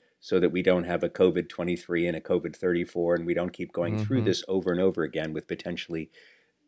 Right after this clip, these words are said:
Speaker 1: greater and greater casualties. So when mankind comes through a particularly difficult moment in contemporary history, it's very easy to feel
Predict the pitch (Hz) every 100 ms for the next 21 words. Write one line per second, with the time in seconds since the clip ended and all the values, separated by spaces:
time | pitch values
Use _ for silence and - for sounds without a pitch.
0 | _ - 226 - 160 110 110 101 95 87
1 | 82 90 87 85 78 - - - 80 73
2 | 71 - - - 110 107 - - - _
3 | - 139 131 135 151 151 143 131 127 131
4 | 131 123 - 113 107 110 - - - 120
5 | - 113 110 107 98 - _ _ _ _
6 | _ _ - 165 - 113 - 98 90 92
7 | 92 78 65 _ - _ _ _ - 92
8 | 95 101 98 - 101 95 95 92 87 -
9 | 101 - 80 67 60 - _ _ _ _
10 | _ _ _ - 98 131 139 127 120 110
11 | 104 98 - 104 90 - 120 110 92 80
12 | 80